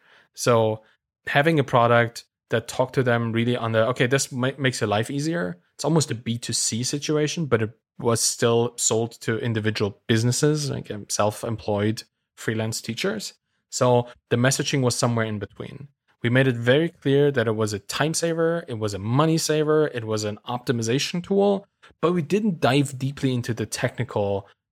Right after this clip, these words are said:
consistency of it. We didn't tell people what exactly it was built upon and, like, how the automation and all these things work. No, it was really, This will save you time. Click here, click there, install this, and then use that every time you teach.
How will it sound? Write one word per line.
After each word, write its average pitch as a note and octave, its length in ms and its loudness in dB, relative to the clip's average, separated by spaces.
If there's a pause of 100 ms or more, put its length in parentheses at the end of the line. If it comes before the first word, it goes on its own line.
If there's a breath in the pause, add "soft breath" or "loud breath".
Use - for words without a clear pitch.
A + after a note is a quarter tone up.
consistency - 840 -2
of - 180 -14
it. A2+ 140 -10
We A#2+ 60 -4
didn't B2+ 260 0
tell A#2+ 240 -4
people A#2+ 360 -4
what A2+ 220 0
exactly G#2+ 800 -6 (360 loud breath)
it C#3 60 -4
was A2+ 200 0
built A#2+ 300 -4
upon F#2+ 440 -12
and, G#2 160 -10
like, G2+ 140 -6
how A#2 160 -2
the A#2 100 2
automation A#2+ 600 2
and G2+ 100 -8
all A2 140 -4
these G#2+ 160 -6
things G#2+ 280 -8
work. G#2 140 -12
No, D#3 200 0
it G#2+ 60 -6
was A2+ 200 -6
really, G#3 400 -2 (240)
This D3 420 0 (140)
will C#3 80 0
save A#2+ 220 0
you A2 60 -8
time. F#2+ 360 -16 (420)
Click D#3+ 260 2
here, C3 500 0 (340 soft breath)
click C#3 260 0
there, A#2+ 520 4
install B2 460 -2
this, A2+ 360 -2
and A#2+ 180 -6
then A2+ 160 0
use B2 260 2
that A#2+ 180 4
every A2 180 -6
time G#2 220 -8
you F#2+ 60 -10
teach. - 360 -12